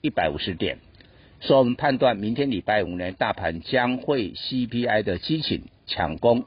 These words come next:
季线的压力，那距离呢，幅度是一百五十点。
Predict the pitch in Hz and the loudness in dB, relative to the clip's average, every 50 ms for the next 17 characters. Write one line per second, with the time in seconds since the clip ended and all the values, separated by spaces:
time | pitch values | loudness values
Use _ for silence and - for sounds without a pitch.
0 | - - - - 143 117 95 - 120 95 78 85 80 - - 123 117 123 143 151 | -8 -10 -4 0 0 2 2 2 2 2 2 0 -4 -2 0 0 0 0 0 -2
1 | 170 - - _ - - _ _ _ _ _ _ _ - - 104 101 95 78 76 | -4 -8 -10 _ -20 -20 _ _ _ _ _ _ _ -4 -2 -2 0 -2 -4 -6
2 | - - - 147 135 107 101 92 85 82 90 85 76 78 - - - 98 110 - | -6 0 4 4 4 4 4 0 -2 -2 -2 -4 -4 -6 -8 -6 -4 -2 0 2
3 | - 135 110 - - - - 104 - - _ - 139 - - 92 78 80 85 - | 4 4 4 2 0 -4 -4 -4 -4 0 _ 2 2 4 2 2 2 0 0 -2
4 | - - 92 82 - 101 95 92 90 - - | -6 -6 -6 -6 -4 -6 -6 -4 -6 -6 -8